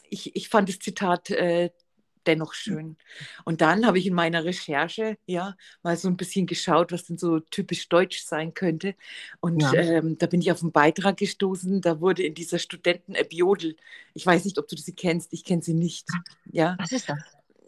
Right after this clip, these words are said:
Speaker 1: Das ist wohl so eine, so eine App, und ich nehme an, da tauschen sich die Studenten aus oder, oder man kann Fragen beantworten oder so.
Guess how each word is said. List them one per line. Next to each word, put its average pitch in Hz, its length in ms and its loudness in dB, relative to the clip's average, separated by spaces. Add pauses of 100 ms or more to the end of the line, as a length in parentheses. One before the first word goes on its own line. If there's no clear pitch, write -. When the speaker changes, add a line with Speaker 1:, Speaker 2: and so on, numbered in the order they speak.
Speaker 1:
Das 185 200 0
ist 208 180 -2
wohl 208 400 6
so 208 200 0
eine, 180 320 2
so 170 140 -8
eine 180 180 0
App, 226 180 0
und 247 100 -2
ich 220 80 -4
nehme 214 240 4
an, 170 120 0
da 202 160 2
tauschen 185 420 -2
sich 214 160 -12
die 196 100 -12
Studenten 170 560 -2
aus 175 380 -2
oder, 156 400 0
oder 160 220 -2
man 160 160 -8
kann 170 160 -10
Fragen 226 440 2
beantworten 180 560 -4
oder 165 180 -6
so. - 280 -18